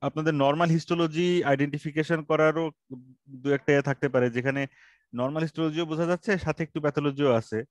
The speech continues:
তো সেক্ষেত্রে ন-, এটা কিসের structure? আহ, খুব common organ, আহ, ধরেন হচ্ছে lung, liver, আহ,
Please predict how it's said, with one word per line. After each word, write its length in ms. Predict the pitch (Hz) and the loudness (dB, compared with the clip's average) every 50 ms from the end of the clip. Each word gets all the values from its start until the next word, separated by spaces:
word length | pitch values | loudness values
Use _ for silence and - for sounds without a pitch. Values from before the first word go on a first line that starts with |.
| _ _ _ _ _ _ - | _ _ _ _ _ _ -10
তো 80 | 127 | -6
সেক্ষেত্রে 420 | 127 139 143 135 151 147 151 165 151 | -2 -2 0 0 0 2 2 0 0
ন-, 360 | 139 135 - - 120 127 127 | 0 -2 -6 -8 -10 -10 -4
এটা 120 | - 147 | -4 -4
কিসের 500 | - _ _ _ _ - 156 147 - 185 | -4 _ _ _ _ -4 -2 2 2 2
structure? 500 | 175 - - - 160 151 - - 120 107 - - - - - - - - 123 | 2 0 0 0 0 0 0 0 -2 -2 -2 -4 -10 -18 -18 -18 -12 -6 -2
আহ, 260 | 127 123 120 120 123 | 0 2 2 2 0
খুব 240 | - - - 151 - _ | -2 -4 -6 -8 -8 _
common 320 | - 185 170 180 185 180 170 - | -2 -2 0 0 -2 -2 -4 -2
organ, 480 | - 143 139 131 120 123 117 117 120 - _ _ _ _ - | 0 2 2 4 4 2 2 0 -2 -8 _ _ _ _ -6
আহ, 260 | 127 123 120 117 117 | -4 -2 -2 -2 -2
ধরেন 300 | 113 123 131 135 131 131 | -2 0 0 0 -2 -4
হচ্ছে 360 | 131 120 - - 139 131 127 123 - _ _ _ _ _ _ _ _ _ - | -8 -10 -8 -4 -2 -2 -2 -2 -6 _ _ _ _ _ _ _ _ _ 0
lung, 520 | 131 139 143 147 147 147 143 139 139 131 - - | 2 4 4 6 4 2 2 -2 -6 -10 -10 -6
liver, 600 | 123 120 127 135 139 131 143 139 135 135 131 131 131 139 135 - _ _ _ _ _ _ _ _ _ _ _ _ - | -4 0 0 2 2 4 4 6 6 4 4 0 -4 -14 -18 -20 _ _ _ _ _ _ _ _ _ _ _ _ -12
আহ, 640 | - 127 120 120 117 117 117 117 113 113 113 113 107 | -6 -4 -2 0 0 0 0 0 0 -2 -2 -4 -6